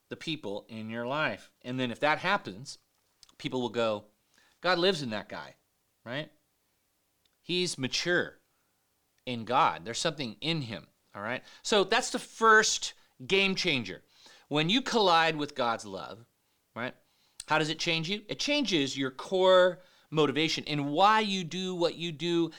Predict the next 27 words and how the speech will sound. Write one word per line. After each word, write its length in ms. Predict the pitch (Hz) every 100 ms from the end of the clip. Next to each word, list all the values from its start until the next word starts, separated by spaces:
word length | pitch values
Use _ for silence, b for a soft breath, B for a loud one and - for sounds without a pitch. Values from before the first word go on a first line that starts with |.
| B B
and 300 | 143 139 127 - _ _ _ _ _ -
why 220 | 131 165
you're 180 | 180 180
becoming 540 | 160 - 180 175 165
who 160 | 147 170
you're 180 | 156 139
becoming 540 | 127 - 196 127 101
and 100 | 123
how 220 | 160 190
you 200 | 208 143
do 260 | 98 92 - b b b b _
what 320 | 117 120 -
you 140 | 117
do, 340 | 120 151 120 73
right? 300 | 101 110 139 -
And 80 | 143
if 100 | 139
you 60 | 123
don't 200 | 202 196
wanna 340 | 202 170 117 b b b b b
just 200 | 180 170
be 440 | 175 170 147 120 - _ _
more 340 | 127 147 156
noise 760 | 143 131 123 135 143 151 - -
in 140 | - 123
today's 400 | 139 135 139 135
culture, 560 | - 127 127 147 151